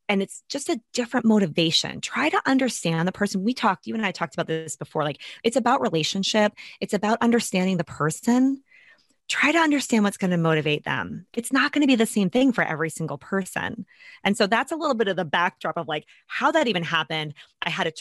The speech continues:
totally backwards understanding of network marketing.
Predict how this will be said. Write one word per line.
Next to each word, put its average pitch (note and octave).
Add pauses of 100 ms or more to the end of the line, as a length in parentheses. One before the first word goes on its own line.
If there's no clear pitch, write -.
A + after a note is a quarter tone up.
(140)
totally C#4
backwards F3+
understanding D#3
of C#3+
network D3
marketing. D3+